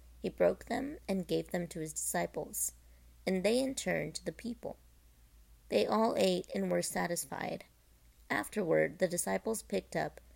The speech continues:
seven basketfuls of broken pieces that were left over. The number of those who ate was four thousand men, besides women and children. After Jesus had sent the crowd away,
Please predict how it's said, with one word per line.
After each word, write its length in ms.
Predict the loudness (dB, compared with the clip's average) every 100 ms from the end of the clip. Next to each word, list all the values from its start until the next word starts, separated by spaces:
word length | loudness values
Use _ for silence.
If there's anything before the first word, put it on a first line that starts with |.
| -20 -4
seven 500 | 2 4 4 2 0
basketfuls 960 | 0 0 -4 -6 -2 0 0 0 -2 -2 -20 -8
of 180 | -8 0
broken 360 | 4 4 2 -6
pieces 500 | -8 -6 -4 -4 -4
that 160 | -4
were 120 | -2 0
left 300 | -2 0 -2
over. 360 | -2 -2 -4 -10 -20 -20 -20 -20 -20 -20 2
The 80 | 4
number 360 | 4 4 4
of 200 | 2 6
those 320 | 8 8 6
who 160 | -2 -2 0
ate 460 | 2 2 -2 -10 -14 -2
was 240 | -2 -2
four 300 | -4 0 0
thousand 520 | 0 0 0 0 0
men, 400 | 0 -2 -6 -10 -12 -20 _ -10 -4
besides 680 | -2 0 2 2 2 0 0
women 440 | 0 2 2 2
and 220 | 0 -2
children. 640 | 0 0 0 0 -6 -6 -10 -18 -20 -20 -20 -20 -20 -20 -20 -20 -4 4
After 340 | 4 4 -2
Jesus 380 | -2 -4 -2 -2
had 180 | -2 0
sent 240 | -2 -2
the 100 | -6
crowd 340 | -6 -2 0 0
away, 420 | -2 -6 -8